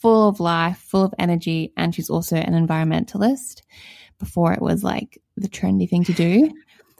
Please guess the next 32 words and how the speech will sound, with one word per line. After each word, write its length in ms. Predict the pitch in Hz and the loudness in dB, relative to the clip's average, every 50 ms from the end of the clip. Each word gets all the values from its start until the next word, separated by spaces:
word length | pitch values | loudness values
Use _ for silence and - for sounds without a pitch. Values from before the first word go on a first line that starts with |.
| - | -2
I 40 | 190 | -2
was 80 | 190 - | 0 2
saying 140 | 185 180 | 2 4
to 60 | 190 190 | 4 4
my 100 | 185 175 | 4 4
dad, 240 | 180 175 160 156 | 6 4 4 4
like, 140 | 156 165 - | 2 2 2
if 120 | 196 196 - | 0 2 4
everyone 360 | - 202 196 190 208 214 220 220 | 4 4 6 6 6 6 6 6
was 120 | 220 214 | 4 4
like 240 | 202 185 196 196 - | 4 2 0 0 0
her 120 | - 190 | 0 2
in 100 | 180 170 | 2 2
the 60 | 175 | 2
seventies, 460 | - - 170 160 175 165 160 160 165 175 | 0 0 0 2 2 2 2 2 2 2
we 60 | 160 | 0
wouldn't 340 | 170 185 160 156 139 - 170 | 0 0 0 0 0 0 0
be 100 | 165 165 | 2 2
in 100 | 160 156 | 2 0
this 180 | 165 - - | -2 -2 -4
mess 400 | - 165 - - 208 - - - | -4 -4 -4 -4 -8 -10 -10 -6
that 140 | - 180 - | -6 -2 0
we're 120 | 175 165 | 0 2
in 100 | 165 165 | 2 2
now. 340 | 170 165 160 - - 202 - _ _ _ | 2 0 0 -2 -4 -8 -10 _ _ _
But 80 | - 185 | -4 -2
anyway, 300 | 170 165 175 - - - _ _ _ _ _ - - _ - - - - - _ _ _ _ _ _ _ _ - | -2 -2 -2 -4 -6 -8 _ _ _ _ _ -20 -20 _ -20 -20 -20 -20 -20 _ _ _ _ _ _ _ _ 2
they 140 | 196 202 202 | 4 4 4
become 340 | 202 202 - 226 226 240 240 | 4 2 2 4 4 6 6
really 180 | 233 226 226 | 6 6 4
good 140 | 233 220 214 | 4 2 2
friends, 560 | - 185 165 165 170 185 220 269 285 - - | 2 2 2 2 4 4 4 4 4 2 -2